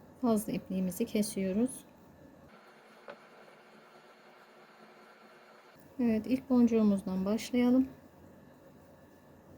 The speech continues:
Yeşil rengimizi geçip beyaz renkten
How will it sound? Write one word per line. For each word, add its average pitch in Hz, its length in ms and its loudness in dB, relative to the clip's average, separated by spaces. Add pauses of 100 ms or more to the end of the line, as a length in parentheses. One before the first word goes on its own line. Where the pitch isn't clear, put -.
(1600)
Yeşil 254 340 2
rengimizi 185 600 0
geçip 214 400 0 (4000)
beyaz 220 360 0
renkten 202 560 -2